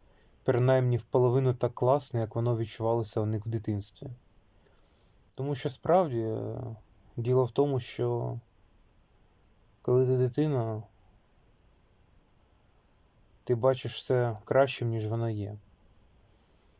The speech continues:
І ти можеш віддатися життю більше, ніж будь-коли. Ти віриш,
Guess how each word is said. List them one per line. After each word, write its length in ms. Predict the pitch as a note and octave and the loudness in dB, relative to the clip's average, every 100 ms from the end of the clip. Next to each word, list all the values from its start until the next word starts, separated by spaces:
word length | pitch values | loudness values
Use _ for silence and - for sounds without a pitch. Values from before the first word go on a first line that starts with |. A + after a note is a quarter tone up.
| _ _ _ - | _ _ _ -8
І 280 | B2+ C3 B2+ | -2 2 2
ти 120 | C3 | 2
можеш 400 | C3+ C3 A#2+ - | 2 2 0 -2
віддатися 540 | B2+ B2 C3 A#2 - A#2 | 0 4 2 2 -4 -2
життю 340 | A2+ - B2+ | -2 -2 -4
більше, 600 | A2 B2+ B2 - A2 G#2 - _ A#2 | 0 0 -2 -4 -4 -4 -10 _ -8
ніж 200 | A2 G#2+ | -4 -4
будь-коли. 600 | G#2 A2 - A2+ A2+ A2 _ _ _ _ _ _ _ _ _ _ _ _ _ _ _ _ _ _ _ _ _ _ _ _ _ _ - | -4 -6 -8 -12 -10 -12 _ _ _ _ _ _ _ _ _ _ _ _ _ _ _ _ _ _ _ _ _ _ _ _ _ _ -4
Ти 120 | C#3 | 0
віриш, 680 | C3+ E3 D3+ C3 - - | 4 6 6 6 2 -12